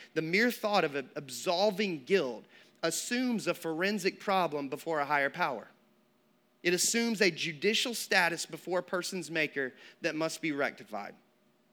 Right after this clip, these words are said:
And so much of the world embraces a plan of self-rescue, self-justification through good works. And so we get, we get busy separating the world into good guys and bad guys. And of course, we ourselves are always the good guys, right?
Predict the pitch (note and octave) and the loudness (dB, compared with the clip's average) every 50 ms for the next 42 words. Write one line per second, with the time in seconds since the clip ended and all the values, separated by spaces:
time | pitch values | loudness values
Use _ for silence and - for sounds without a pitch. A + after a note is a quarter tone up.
0 | _ _ - D#3+ D3+ - F3+ E3+ E3+ D#3+ E3 - - - D#3+ E3 E3+ E3 - G#3 | _ _ -8 -4 0 2 4 4 4 2 0 -6 -14 -4 0 2 2 2 2 0
1 | F3+ G3 F#3 D3+ D3 C#3+ C#3 D3+ D#3+ D#3+ D3 B2 C#3 C3+ C3 - E3 D3 - C3+ | 0 0 0 0 2 0 2 0 0 -2 -2 0 -2 -2 -2 -4 -8 -10 -10 -10
2 | - - C#3 B2+ B2+ C3 C3 - - - C3 C3 B2+ - D#3 F3 F#3 - - - | -10 -8 -8 -6 -6 -6 -6 -8 -6 -4 -4 -4 -4 -4 -6 -6 -6 -6 -10 -12
3 | G2+ F2+ G2 - _ - - - - - - - F3+ E3 E3+ F3+ E3+ - - C#3+ | -14 -14 -14 -16 _ -20 -20 -16 -10 -8 -4 0 2 2 2 2 0 -4 -10 -6
4 | B2+ D#3+ D3+ D#3 - - E3 D3 - E3+ D#3+ - F3+ F3+ F3 E3 - - C#3 B2+ | -2 0 0 0 -2 -4 -8 -6 -6 -8 -6 -2 2 2 2 2 0 -2 -2 -6
5 | B2 C3+ - - C3 C3+ C3 B2+ D3 C#3+ D3+ F3 F#3 D3+ A2+ - - - - - | -8 -10 -10 -8 -8 -6 -4 -4 -4 -2 -2 -2 -2 -2 -2 -6 -10 -12 -12 -14
6 | - _ _ _ _ _ _ _ _ - - - - F3 F3 F#3+ D#3 A3 G#3 D#3+ | -14 _ _ _ _ _ _ _ _ -12 -6 -2 -2 0 0 4 8 8 8 8
7 | - - - - - F3 F#3 G#3 G#3+ F3+ E3 B3 C4 B3 F3+ F#3+ C#3+ - - - | 6 -4 -18 -12 -6 0 4 4 4 4 4 0 2 2 2 0 -2 -2 0 0
8 | G3+ - G#3+ G#3 G3+ G3+ G#3 G3+ G3 F#3 G#3 G#3 G#3 F#3+ G3 F#3 D#3 C#3+ - F#3 | 0 2 4 2 4 4 2 0 0 2 2 2 2 2 2 0 -2 0 4 4
9 | G3+ G3 E3 A3 G#3 G#3 G3+ G3+ G3+ G3 - - - - - - - F3+ F3 G3 | 4 4 6 6 6 6 6 6 4 2 -2 -6 -18 -18 -8 -4 -2 -2 2 2
10 | G3 G3+ G#3 A3 F3 D3+ E3+ D3 C#3+ C#3 F3+ F#3 F3 - - G#3+ G#3+ F#3+ - - | 2 4 4 4 4 4 4 4 4 2 0 -4 -4 0 2 2 2 2 2 -2
11 | - - - D#3+ G3+ A3 A3 G#3 G3+ A#3+ A#3 A3 F3 E3+ G3 - - - F#3 G3+ | -8 -8 -4 2 6 6 6 6 6 4 4 4 4 4 0 0 -2 -2 2 4
12 | G#3+ A3+ A#3 B3 A#3+ A#3 F#3+ D#3 F3+ F3+ G#3 B3+ G#3+ D3+ E3 C3+ A#2+ A#2+ A#2 C#3 | 6 6 8 8 8 8 6 2 0 2 4 4 4 6 4 4 4 4 0 2
13 | C#3+ D3 D#3+ F#3 F3 | 4 6 6 6 6